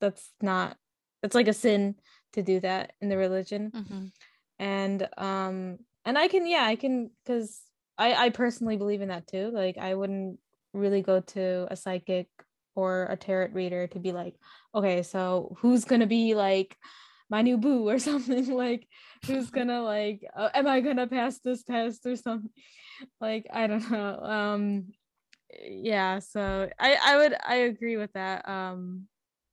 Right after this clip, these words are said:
Speaker 1: I know it's fun. Like, it could be kinda fun, and you wanna know, and I think humans, they're just, we're so eager to learn, and, like, we can't deal with the unknown. We're always curious. We wanna know, like, who and what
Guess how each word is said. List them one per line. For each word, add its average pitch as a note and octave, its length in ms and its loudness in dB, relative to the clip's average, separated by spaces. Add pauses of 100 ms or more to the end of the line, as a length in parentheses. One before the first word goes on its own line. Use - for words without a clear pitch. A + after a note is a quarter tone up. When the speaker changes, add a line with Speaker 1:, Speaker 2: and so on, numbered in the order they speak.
(200)
Speaker 1:
I B3 280 6
know G4+ 180 4
it's - 160 0
fun. F#3+ 380 0
Like, G3+ 200 -2
it B3 120 -4
could F4 100 0
be F4 100 0
kinda C#4 260 -2
fun, A3 320 0
and A3+ 220 -6
you B3+ 120 0
wanna D4 300 0
know, A3 280 -2
and A3+ 180 -10 (340)
I B3+ 100 -4
think C4+ 240 -2
humans, B3+ 520 -2 (160)
they're A#3+ 140 0
just, C4 360 -8 (540)
we're B3+ 140 6
so C#4+ 300 4
eager B3 340 6
to A3+ 160 -6
learn, G3+ 400 0
and, F#3 300 -10 (220)
like, G#3 220 -2 (120)
we G3+ 240 0
can't C4+ 360 0
deal A#3 240 4
with G3+ 120 -2
the - 160 -4
unknown. G3 380 -4
We're F3+ 160 -6
always A#3 320 0
curious. G#3+ 640 -4
We G#3+ 120 -4
wanna A3 260 -2
know, G3+ 280 -4
like, F#3 180 -4 (520)
who B3+ 540 0
and G3 200 -4
what A#3 280 0